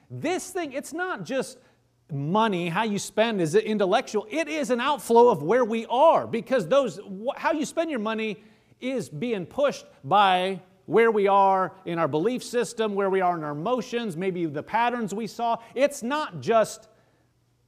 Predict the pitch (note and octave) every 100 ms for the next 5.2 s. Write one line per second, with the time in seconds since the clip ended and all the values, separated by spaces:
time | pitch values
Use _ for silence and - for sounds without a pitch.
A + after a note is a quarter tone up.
0 | - E3 F#3 F3+ - E3 D#3 D#3+ D#3 -
1 | - - A3 A#3 G3 C3+ F3 F3 E3 -
2 | _ - F#3+ F#3+ F3 D3+ A#3 A#3+ B2+ A#3+
3 | F4 E4 D4 F3 - A#3+ G#3+ E3+ C3 A3+
4 | G#3+ F#3+ F3+ D#3+ - A3+ A3 F3+ C3+ G3
5 | F3 D#3